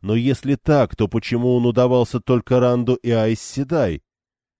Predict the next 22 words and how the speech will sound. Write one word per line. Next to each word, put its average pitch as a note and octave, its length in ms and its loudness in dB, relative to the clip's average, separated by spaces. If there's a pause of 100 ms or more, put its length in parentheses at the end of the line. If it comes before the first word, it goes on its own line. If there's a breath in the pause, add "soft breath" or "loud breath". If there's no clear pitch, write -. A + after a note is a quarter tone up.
(240)
Кстати, - 400 -2
аильцев G#2 540 -2
холод A2+ 440 0
тоже A#2+ 280 -2
не F2 120 -6
беспокоил. F2 800 -4 (600)
Ну E3 220 0
да, D#3+ 160 2
они D#3 200 0
не D3+ 140 0
в - 60 -12
счет. - 440 -6 (480)
Их, C3+ 220 2
кажется, C3+ 460 0
никогда C3 500 0
не A#2 120 0
волновало G#2 580 0
то, C3 220 0
что A#2 200 -4
заботит A#2 540 0
обычных A2+ 540 -2
людей, A2 500 0